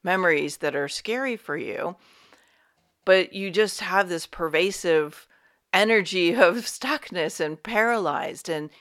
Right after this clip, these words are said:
you can't figure out why. Well, here's some of the things that could be coming up for you. You may literally have a fear of putting your message out and it doesn't work.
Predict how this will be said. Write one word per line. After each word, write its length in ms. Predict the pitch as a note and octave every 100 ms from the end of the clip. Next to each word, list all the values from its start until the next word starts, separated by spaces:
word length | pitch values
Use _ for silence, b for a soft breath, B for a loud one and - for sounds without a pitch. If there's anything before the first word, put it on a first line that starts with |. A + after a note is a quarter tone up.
| b
you 120 | G3
can't 280 | - A3 -
figure 260 | G3 F#3
out 160 | F3+ D#3+
why. 440 | G3+ B3 D#3+ D3 - b b b b
Well, 120 | A3+
here's 320 | B3 C4+ D4 G4
some 180 | A4
of 80 | G#4
the 100 | A3+
things 300 | G#3 G#3+ G3
that 160 | G#3 -
could 220 | - G3
be 100 | F3+
coming 360 | - F3+ D#3 C#3
up 200 | C#3 -
for 120 | -
you. 320 | - - - - b b b b b
You 220 | F3 B3
may 240 | B3+ A#3+ B3+
literally 720 | G3 A3+ B3 G3+ D3 D#3 F#3 -
have 400 | - F#3 F3+ F#3
a 60 | F3
fear 720 | - - B3 C4 D#3+ D3+ D#3 -
of 420 | F3+ E3+ E3 -
putting 320 | - B3 C4+ A3
your 140 | F3+
message 400 | F#3 C#4 A3 F3+
out 200 | E3+ E3+
and 140 | F3+
it 240 | G#3 A#3+ -
doesn't 420 | D#3+ F#3 F#3+ F3+ -
work. 420 | C#3+ B2 -